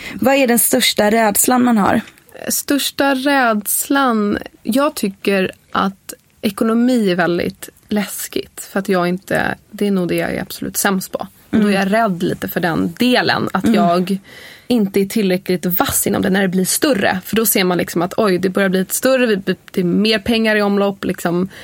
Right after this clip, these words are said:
Speaker 2: Eh, ja. Eh, så att, eh, ekonomidelen är jag nervös inför och lite rädd
Speaker 1: Mm.
Speaker 2: för, liksom. Eh,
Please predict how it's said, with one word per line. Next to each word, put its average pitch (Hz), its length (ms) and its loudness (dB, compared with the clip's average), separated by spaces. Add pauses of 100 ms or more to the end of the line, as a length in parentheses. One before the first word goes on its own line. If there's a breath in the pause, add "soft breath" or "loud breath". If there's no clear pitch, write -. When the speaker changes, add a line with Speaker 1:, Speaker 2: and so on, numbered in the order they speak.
(200 loud breath)
Speaker 2:
Eh, 180 640 2 (200)
ja. 170 260 0 (380 soft breath)
Eh, 202 300 2
så - 120 0
att, - 140 -10 (140)
eh, - 540 -10
ekonomidelen 262 720 2
är 208 40 2
jag 190 140 4
nervös 208 560 2
inför 180 160 0
och 180 80 2
lite 214 220 0
rädd 220 340 2 (140)
Speaker 1:
Mm. 202 340 4 (100)
Speaker 2:
för, 196 320 0
liksom. 220 480 -2
Eh, - 520 0